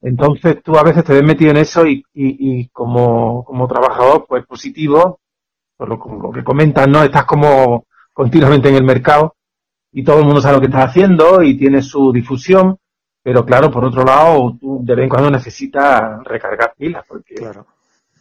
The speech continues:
Speaker 1: hay una faceta en todo esto que es que el, estamos produciendo una mercancía, pero esa mercancía tiene su base en nuestras inquietudes artísticas,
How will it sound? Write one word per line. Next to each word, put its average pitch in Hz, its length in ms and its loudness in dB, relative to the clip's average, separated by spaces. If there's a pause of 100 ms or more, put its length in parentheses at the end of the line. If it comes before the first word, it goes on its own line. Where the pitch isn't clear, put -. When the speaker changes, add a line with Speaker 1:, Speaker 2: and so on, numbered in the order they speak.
(340)
Speaker 1:
hay 123 180 0
una 143 220 2
faceta 156 680 2
en 156 260 2
todo 156 220 4
esto 160 260 0
que 143 80 -2
es 139 80 -10
que 156 180 2
el, 117 540 -2 (560)
estamos 135 640 0 (680)
produciendo 156 680 0
una 139 180 0
mercancía, 147 640 0
pero 156 200 2
esa 127 120 0
mercancía 139 800 0
tiene 156 280 -4
su 139 140 -4
base 139 280 2
en 160 80 2
nuestras 123 300 0
inquietudes 131 320 2
artísticas, 185 560 -6